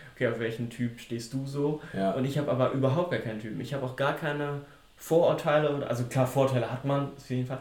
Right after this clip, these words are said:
Speaker 1: aber wirklich, ich hab nicht so das, das Schema F oder so, nach dem ich gehe, sondern lass mich da wirklich einfach nach meinem Gefühl leiten, ja, und wenn es sich das richtig anfühlt, dann mach ich das und investiere auch da rein,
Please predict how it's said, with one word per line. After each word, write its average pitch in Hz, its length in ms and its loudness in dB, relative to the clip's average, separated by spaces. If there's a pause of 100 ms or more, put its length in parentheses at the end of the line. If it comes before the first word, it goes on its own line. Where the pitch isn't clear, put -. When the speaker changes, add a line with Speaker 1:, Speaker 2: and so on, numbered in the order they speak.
(160)
Speaker 1:
aber 131 300 4
wirklich, 147 340 -4
ich - 240 -12 (260)
hab 131 200 0
nicht 143 200 2
so 135 100 0
das, 127 420 -2 (120)
das 120 160 -6
Schema 135 320 2
F - 200 -4
oder 110 140 -4
so, 110 120 -6
nach 110 160 -8
dem 107 160 -8
ich 107 120 -12
gehe, 113 240 -6 (160)
sondern 123 220 4
lass 135 160 4
mich 160 120 0
da 127 120 2
wirklich - 240 -4
einfach 131 220 0
nach 127 120 2
meinem 123 260 4
Gefühl 139 360 -4
leiten, 95 380 -6
ja, 104 160 -6
und 120 100 -4
wenn 113 160 -6
es 107 100 -8
sich 113 120 -10
das - 200 -12
richtig 123 300 -8
anfühlt, 143 360 -4
dann 117 120 -2
mach 147 140 -2
ich 127 140 -4
das 110 220 -10
und 120 80 -4
investiere 123 440 4
auch 90 80 0
da 104 80 -4
rein, 107 400 -8